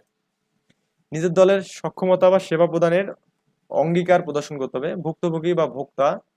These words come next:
কিভাবে উপকৃত হচ্ছে তার প্রমাণ সহ উপস্থাপন করতে হবে এখানে, ওকে। কোনো ভোক্তা বা ভুক্তি-, আহ, ভুক্তভোগী এটি ব্যবহার করবে বা এই উদ্যোগে অংশগ্রহণ করবে তা ব্যাখ্যা করতে হবে। এই উদ্যোগে পণ্য বা সেবা সম্পর্কে ভোক্তা এবং ভুক্তভোগীর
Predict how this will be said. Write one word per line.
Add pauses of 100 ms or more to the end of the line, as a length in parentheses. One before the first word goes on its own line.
(460)
কিভাবে
উপকৃত
হচ্ছে
তার
প্রমাণ
সহ
উপস্থাপন
করতে
হবে
এখানে,
ওকে। (1500)
কোনো
ভোক্তা
বা
ভুক্তি-,
আহ,
ভুক্তভোগী
এটি
ব্যবহার
করবে (220)
বা
এই
উদ্যোগে
অংশগ্রহণ
করবে
তা
ব্যাখ্যা
করতে
হবে। (460)
এই
উদ্যোগে
পণ্য
বা
সেবা
সম্পর্কে
ভোক্তা
এবং
ভুক্তভোগীর